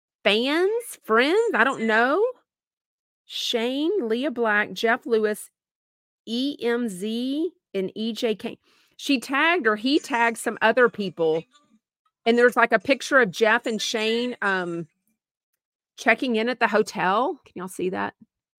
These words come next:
Anyways, this is on Leah Black Miami's Instagram. So it's like a reel somebody made. Anyways, um,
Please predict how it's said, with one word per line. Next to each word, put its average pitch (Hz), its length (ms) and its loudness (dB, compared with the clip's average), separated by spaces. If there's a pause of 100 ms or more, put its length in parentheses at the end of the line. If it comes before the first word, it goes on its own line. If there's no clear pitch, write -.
(720)
Anyways, 165 460 0
this 233 180 0
is 262 120 -4
on 214 180 0
Leah 196 200 0
Black 170 380 0
Miami's 165 800 -6
Instagram. 156 640 -8
So 165 160 -6
it's - 160 -6
like 185 140 -6
a 156 80 -6
reel 151 360 -4
somebody 151 380 -6
made. 143 320 -6 (560)
Anyways, 190 840 6
um, 190 440 4